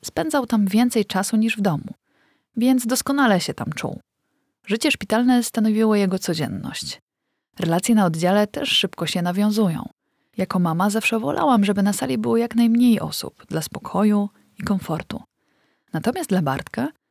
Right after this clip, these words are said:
to jest zawsze ważne, by był ktoś jeszcze. Najlepiej jakiś kolega. Marzena opowiada mi, że ze względu na obniżoną odporność Bartek mógł pójść do przedszkola dopiero jako sześciolatek.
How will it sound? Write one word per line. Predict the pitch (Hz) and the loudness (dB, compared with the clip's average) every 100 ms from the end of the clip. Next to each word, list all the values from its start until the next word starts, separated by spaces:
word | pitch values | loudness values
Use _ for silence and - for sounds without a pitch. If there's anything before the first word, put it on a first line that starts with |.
| _ - | _ -4
to | 339 | 0
jest | 247 | 0
zawsze | 226 - 208 | 0 0 -2
ważne, | 180 170 156 139 - - _ - | 0 0 0 -4 -6 -12 _ -6
by | 170 | -2
był | 208 285 | 0 0
ktoś | - 208 185 | -2 -6 -4
jeszcze. | 160 151 - - - _ _ _ - | -6 -6 -10 -12 -14 _ _ _ -6
Najlepiej | 160 180 269 - 208 202 254 | -2 0 -2 -2 -2 -2 -2
jakiś | 285 226 | -4 -4
kolega. | - 170 160 - - - _ _ _ _ _ _ _ _ - | -8 -8 -8 -10 -12 -16 _ _ _ _ _ _ _ _ 0
Marzena | 190 220 403 | 0 2 2
opowiada | 381 226 214 294 226 | 0 0 0 2 4
mi, | 196 269 285 | 6 6 4
że | 208 220 233 | 2 0 0
ze | 214 | -2
względu | 202 226 285 | 0 0 2
na | 262 208 | 2 2
obniżoną | 196 196 233 247 | 2 2 4 4
odporność | 180 - 147 - 185 269 - - _ - | 2 -2 -6 -2 0 0 -2 -20 _ -6
Bartek | 175 147 151 202 240 | -4 -4 -4 -2 2
mógł | 226 214 | 2 2
pójść | - 339 320 | -2 0 2
do | 240 | 0
przedszkola | - 214 - 269 247 | -2 -6 -4 0 0
dopiero | 214 - 240 226 | 0 0 0 0
jako | 202 196 185 | 0 -2 -6
sześciolatek. | 175 - - - - - - | -6 -8 -10 -12 -14 -20 -20